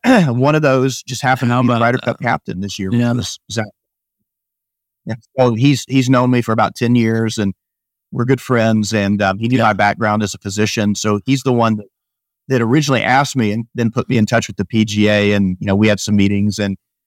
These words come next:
Speaker 1: um, that's how I got in touch with the P G A and then was hired by the P G A to do it.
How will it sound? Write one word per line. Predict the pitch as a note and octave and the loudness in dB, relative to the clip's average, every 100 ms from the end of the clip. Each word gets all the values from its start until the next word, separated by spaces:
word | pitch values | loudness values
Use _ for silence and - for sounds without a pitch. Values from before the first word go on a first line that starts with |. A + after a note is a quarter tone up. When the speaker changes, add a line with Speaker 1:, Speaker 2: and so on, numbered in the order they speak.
| _ _ - | _ _ -6
Speaker 1:
um, | A#2 A2 G2+ G2 | 0 0 0 0
that's | F#2+ B2+ - | 0 0 2
how | C3 A#2+ G#2+ F#2+ _ _ _ A#2+ | 2 2 0 -6 _ _ _ -4
I | |
got | B2 A2+ | 0 0
in | G#2+ | 0
touch | F#2 C3+ B2 | 0 -2 -2
with | G#2+ | -8
the | F#2+ | -4
P | B2 | -2
G | A2 G#2+ | 0 0
A | G#2 G#2 | 2 2
and | G#2+ | 2
then | G2+ | 0
was | F#2+ - | -2 0
hired | A2 G2+ | 0 2
by | G2 | -2
the | F#2 | -2
P | A2 | -4
G | G2+ | -2
A | F#2 | -4
to | F2+ | -2
do | C3 | 0
it. | B2 | 0